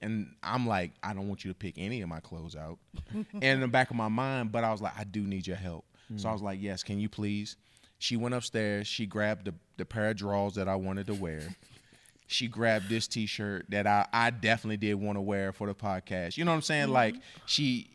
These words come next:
Speaker 1: and, and, um, what I have to learn, though, is I'm learning to allow her to love me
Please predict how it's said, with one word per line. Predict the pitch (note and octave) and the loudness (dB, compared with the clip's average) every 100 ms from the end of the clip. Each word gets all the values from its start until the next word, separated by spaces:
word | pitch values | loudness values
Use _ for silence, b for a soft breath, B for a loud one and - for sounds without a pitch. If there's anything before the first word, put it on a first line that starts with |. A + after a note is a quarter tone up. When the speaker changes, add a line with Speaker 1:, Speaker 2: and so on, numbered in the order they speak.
| - | -10
Speaker 1:
and, | - A#2+ - | -4 -4 -2
and, | A#2 A2+ - | -4 -6 -6
um, | F#2+ F#2+ F#2+ F2+ | -6 -4 -4 -6
what | G2 A2 G#2 | -4 0 0
I | G2 A2+ | 2 4
have | B2+ A#2 - | 4 0 -2
to | G#2 | -4
learn, | G2+ G#2+ G#2+ G2+ | -2 0 -2 -2
though, | F#2+ F2+ F2 F2+ | -4 -4 -6 -8
is | - F#2+ F2 - - | -10 -8 -8 -8 -6
I'm | G2+ G#2 | -4 -2
learning | G#2 G2+ F#2+ | -2 -4 -6
to | - F#2+ F#2 - | -6 -6 -6 -6
allow | F2+ F#2+ F#2+ F#2+ | -6 -2 0 -2
her | F#2 F2+ | -2 -6
to | F#2 - F#2 F2 E2 F2 | -6 -6 -6 -6 -8 -6
love | F#2+ G#2 F#2 E2+ | -2 -2 -4 -8
me | F#2 F2+ | -8 -8